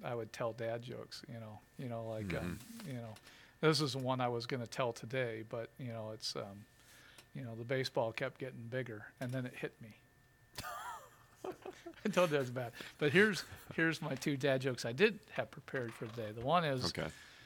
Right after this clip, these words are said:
Speaker 1: did you hear about the, the little boy, um,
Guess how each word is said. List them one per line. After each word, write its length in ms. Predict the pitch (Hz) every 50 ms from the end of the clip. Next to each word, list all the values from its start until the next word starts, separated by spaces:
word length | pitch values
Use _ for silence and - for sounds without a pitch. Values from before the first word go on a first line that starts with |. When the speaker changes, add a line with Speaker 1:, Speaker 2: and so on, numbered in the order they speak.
| - - - -
Speaker 1:
did 80 | 143
you 60 | 131
hear 160 | 123 165 170 160
about 280 | 151 143 139 135 127 -
the, 360 | 151 131 127 120 120 - - -
the 100 | 135 135
little 220 | 143 160 160 151
boy, 480 | 135 123 147 160 160 143 123 110 110 117 - - - - - - - - - - - - - - - -
um, 400 | 143 139 127 123 120 117 117